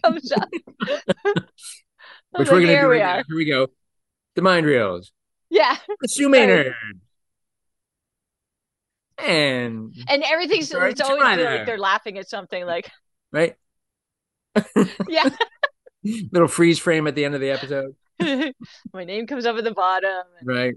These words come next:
Speaker 1: Yeah.
Speaker 2: Filmed before a live studio audience.
Speaker 1: Which
Speaker 2: Very
Speaker 1: did not seem to be a live studio audience.
Speaker 2: No. Oh,
Speaker 1: Like,
Speaker 2: no, that
Speaker 1: sometimes
Speaker 2: was
Speaker 1: they, it's like,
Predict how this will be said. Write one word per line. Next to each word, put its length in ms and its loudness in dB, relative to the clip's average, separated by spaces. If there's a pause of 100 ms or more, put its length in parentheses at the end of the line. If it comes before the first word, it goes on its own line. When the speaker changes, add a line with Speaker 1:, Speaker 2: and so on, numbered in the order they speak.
(120)
Speaker 1:
Yeah. 200 -18 (640)
Speaker 2:
Filmed 200 0
before 240 -2
a 40 2
live 200 -2
studio 420 -6
audience. 460 -16 (800)
Speaker 1:
Which 380 -2
Speaker 2:
Very 140 -2
Speaker 1:
did 180 -6
not 320 -2
seem 260 -10
to 60 -10
be 180 -6
a 80 -4
live 200 -4
studio 340 -14
audience. 300 -16
Speaker 2:
No. 460 6
Oh, 100 4
Speaker 1:
Like, 120 6
Speaker 2:
no, 80 2
that 20 2
Speaker 1:
sometimes 420 -2
Speaker 2:
was 140 -12 (100)
Speaker 1:
they, 140 -2
it's 260 -2
like, 160 -6